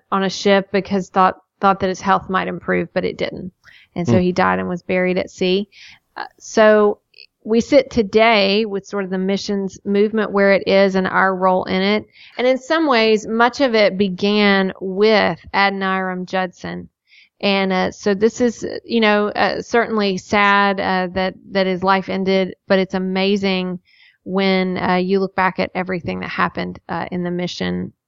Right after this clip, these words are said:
Speaker 1: that he had gone to fulfill. And, uh, so it all happened this week in S B C history.
Speaker 2: All right. Well, whenever you convert to Ro-, Roman Catholicism, that's called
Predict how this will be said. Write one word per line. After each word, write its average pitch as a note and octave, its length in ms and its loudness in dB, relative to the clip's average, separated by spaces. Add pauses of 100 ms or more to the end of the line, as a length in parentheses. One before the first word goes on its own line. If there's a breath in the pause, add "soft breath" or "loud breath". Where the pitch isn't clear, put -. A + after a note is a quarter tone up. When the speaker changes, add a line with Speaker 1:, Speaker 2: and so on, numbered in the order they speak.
(340)
Speaker 1:
that F3 420 2 (340)
he F3+ 380 -2
had F3+ 200 -6
gone E3+ 360 -6
to E3+ 240 -6
fulfill. F#3 640 -2 (480 loud breath)
And, F3+ 360 4
uh, E3+ 280 2
so F3+ 260 0
it F3 80 2
all F3 140 2
happened F3 360 -4
this F3+ 220 -6
week G3 260 -2
in G3+ 120 0
S G#3 160 0
B A#3+ 140 2
C C#4 180 4
history. G#3+ 360 2 (800)
Speaker 2:
All G2+ 180 0
right. D3 220 -2
Well, C#3 380 0
whenever D#3+ 280 -2
you D3 420 0
convert B2+ 420 -4
to C3+ 140 -6
Ro-, A2+ 100 -4 (240)
Roman A#2+ 240 0
Catholicism, G#2 720 -2
that's F#2+ 180 -6
called G2 400 -2